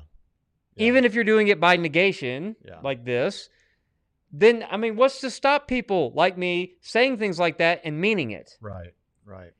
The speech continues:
Speaker 2: And not just towards her, but in general, when all people are trying to communicate with human language. It's just, there's no point in this.
Speaker 1: Pritchett, here's, here's one, th-, and we're into the question time if people just wanna make statements or ask questions. We'll stick around for a bit.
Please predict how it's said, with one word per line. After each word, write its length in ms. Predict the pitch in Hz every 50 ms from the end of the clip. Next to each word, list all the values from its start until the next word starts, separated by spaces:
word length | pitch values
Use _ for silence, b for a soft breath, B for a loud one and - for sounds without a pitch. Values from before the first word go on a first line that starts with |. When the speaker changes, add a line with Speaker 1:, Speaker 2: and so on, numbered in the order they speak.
| _ _ -
Speaker 2:
And 100 | 196 208
not 240 | 233 262 269 202 190
just 180 | 214 190 - -
towards 260 | 226 220 202 165 -
her, 300 | - 220 233 208 185 165
but 180 | 143 175 202 220
in 180 | 208 190 180
general, 480 | 147 143 196 214 202 175 156 151 156 156
when 160 | 160 165 165
all 200 | 185 180 180 185
people 200 | 185 180 175 160 165
are 40 | 147
trying 180 | 151 160 151
to 60 | 139
communicate 680 | 123 - 147 170 180 175 156 - 123 113 113 117 113 _
with 160 | - 139 131 - _ _ _ _ _
human 260 | - - 170 160 151 147
language. 500 | 156 175 160 120 104 80 - _ - - -
It's 200 | 156 131 - -
just, 300 | - 196 180 - - b b b b b b b _ -
there's 220 | 170 185 175 185
no 120 | 233 233 214
point 380 | 226 - - 254 254 254 208
in 160 | 135 151 127 104
this. 380 | 87 67 55 - - - - _ _ _ _ _ _ _ 123 123
Speaker 1:
Pritchett, 420 | - 170 175 - - 160 147 - - - - - - -
here's, 340 | 123 123 156 160 147 127 - -
here's 240 | 135 151 151 123
one, 380 | 127 127 120 117 117 117 117 110 _ _
th-, 140 | 120 117 - -
and 180 | 127 123 127
we're 120 | 135 160 175
into 180 | 147 127 -
the 80 | 110 98
question 400 | - - 113 107 - - 107 98
time 240 | - 98 92 92 92
if 100 | 92 _
people 200 | 113 104 104 98
just 160 | 95 92 98
wanna 240 | 104 101 92 85 - _ _ _ _ _ _
make 180 | 113 110 107 -
statements 460 | - - 110 107 104 98 90 - -
or 80 | 104
ask 180 | 98 101 95 -
questions. 500 | - 110 101 95 95 - - 101 95 92
We'll 140 | 101 104 101
stick 240 | - - 117 104 104
around 200 | 98 98 95 87
for 100 | 98 95
a 40 |
bit. 240 | 92 104 101 98 -